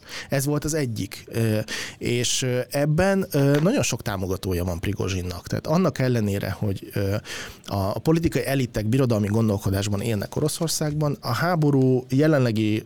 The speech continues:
állásáról alapvetően nagyon sokan egyetértenek Prigozsinnal, hogy ez egy, ez egy zsákutca, ami, ami most zajlik. És az orosz lakosság körében is, hogyha megnézzük a, a, a hónapról hónapra készített felméréseket, hogy, ö,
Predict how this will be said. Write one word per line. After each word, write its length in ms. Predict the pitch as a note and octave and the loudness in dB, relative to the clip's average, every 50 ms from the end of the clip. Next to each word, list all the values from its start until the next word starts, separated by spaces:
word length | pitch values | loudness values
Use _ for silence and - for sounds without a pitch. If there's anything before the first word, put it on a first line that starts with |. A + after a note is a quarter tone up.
| - - | -6 -6
állásáról 960 | C3+ B2 B2 C3 A#2+ A#2 - - - B2+ A#2+ A#2+ C3 C3+ C#3+ D3 D#3 D#3 D3+ - - - - - - | -4 0 0 2 2 0 0 -2 -2 -2 -2 0 0 2 2 4 2 2 0 -4 -8 -12 -12 -14 -6
alapvetően 880 | - C#3 C3+ C#3 C#3 C3 - - C3+ B2+ - - B2+ B2 B2 B2+ C3 C3+ | -2 0 2 2 2 2 2 0 0 0 0 0 0 2 2 2 0 0
nagyon 300 | C3 C#3 D3 C#3+ C3+ B2+ | 0 2 2 4 4 2
sokan 400 | - - D#3+ D3 - A#2+ A2+ A2+ | 2 0 -2 -2 -2 -2 -2 -2
egyetértenek 600 | A#2 G#2 G2+ F#2+ - A2 A2 - A2+ G#2+ G2+ - | -2 -2 -2 -2 -2 -2 -2 0 0 0 -2 0
Prigozsinnal, 600 | - - D3 D3+ D3+ C#3+ C3+ C#3 C#3+ C#3 C#3 C3+ | 0 0 2 4 4 4 4 2 2 2 2 4
hogy 200 | C3 C3+ C3 B2+ | 4 4 4 4
ez 120 | C3 B2 | 2 2
egy, 200 | C3 B2+ A#2+ - - | 0 0 -2 -2 -2
ez 120 | C3+ B2+ | 0 0
egy 100 | B2+ B2+ | 0 2
zsákutca, 680 | A2+ B2+ A2+ F#2+ - - A2 G#2+ - - - G#2 G2 G2 | 0 0 -2 -4 -4 -6 -6 -4 -4 -2 -2 -2 -2 -2
ami, 280 | A#2 A#2 A#2 G#2+ G#2+ A#2 - | -2 0 0 0 0 0 0
ami 160 | B2+ B2 B2 | 0 2 2
most 240 | B2 B2 A#2+ A#2+ A2+ | 2 2 2 2 0
zajlik. 440 | B2 A#2 G#2+ G2 F#2+ G2 - - - - - - - - - - - - | 0 -2 -2 -2 -4 -6 -10 -14 -12 -10 -8 -8 -8 -8 -10 -12 -8 -4
És 140 | - - | -4 -2
az 100 | C3+ C3+ | 0 2
orosz 200 | E3+ G3 F#3 - | 2 2 2 0
lakosság 440 | - E3 - - C3 - - C3 B2 | 0 -2 -2 -2 -2 -2 -2 -2 -2
körében 420 | - - D3 C3+ B2 G#2+ G2+ A2 A2+ | 0 0 2 2 2 2 2 2 0
is, 140 | B2+ - | 0 0
hogyha 180 | - B2 - A#2 | 0 0 0 2
megnézzük 600 | A#2+ B2+ C3+ C3 C3 B2 A2+ A2 - G#2 G2+ - | 2 2 4 4 4 4 2 2 0 -2 -4 -6
a, 240 | - - A1 - G#2+ - - | -6 -6 -4 -6 -6 -8 -6
a, 80 | - - | -2 0
a 680 | G#2+ G#2+ - A1 - - - - A1+ A1 A2+ - A2 A2 - - - - - - | 0 2 2 0 0 -2 -2 -2 0 0 0 0 -2 -2 -4 -4 -6 -6 -4 -4
hónapról 580 | - B2+ B2 C3+ D3 D3+ C#3+ - - C3+ B2 | -2 0 2 4 4 4 2 2 0 0 2
hónapra 340 | A#2+ C3+ C#3 C3+ A#2 A#2+ A2+ | 2 2 2 2 2 0 -2
készített 440 | G#2 - B2 A#2 - - - G#2+ - | -2 -2 -2 -2 -2 -4 -6 -6 -6
felméréseket, 800 | - - A#2+ B2+ B2 A2+ G#2+ G#2+ G#2 - - A#2 - A2+ A2+ - | -2 -2 0 0 2 2 0 0 0 -2 -4 -4 -6 -8 -8 -6
hogy, 300 | - A#2 A2 G#2 A2 A#2 | -4 -2 -2 0 0 0
ö, 160 | G#2+ G#2+ G#2 | 0 0 0